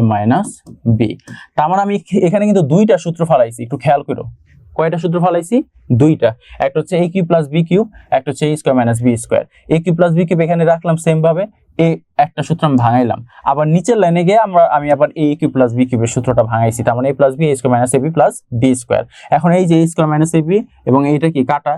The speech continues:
যেহেতু ভাগাকার আছে, এবং a মাইনাস b, a মাইনাস b কাটা, তাহলে a প্লাস b কয়টা থাকে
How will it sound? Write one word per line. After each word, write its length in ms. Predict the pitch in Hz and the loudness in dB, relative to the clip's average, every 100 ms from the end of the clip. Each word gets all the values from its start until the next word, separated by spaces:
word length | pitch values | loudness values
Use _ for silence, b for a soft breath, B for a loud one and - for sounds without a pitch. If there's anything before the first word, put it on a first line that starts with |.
| - | -6
যেহেতু 180 | 139 139 131 | -6 -4 0
ভাগাকার 320 | 131 135 147 131 | -2 0 0 0
আছে, 160 | 160 180 b b | 0 -4 b b
এবং 100 | 131 127 165 | 0 0 0
a 20 | 180 160 | 2 2
মাইনাস 260 | 143 147 139 | 0 -2 0
b, 20 | 202 208 151 | -2 0 -2
a 20 | 143 | 2
মাইনাস 220 | 123 117 110 | 2 0 0
b 20 | 120 | 0
কাটা, 220 | 143 - 107 _ _ | -2 -4 -8 _ _
তাহলে 160 | 139 143 185 | -4 -4 -4
a 20 | 220 | -2
প্লাস 180 | 214 190 160 | 0 0 0
b 20 | 175 | 0
কয়টা 220 | 202 190 170 | 0 2 -2
থাকে 140 | 170 | -2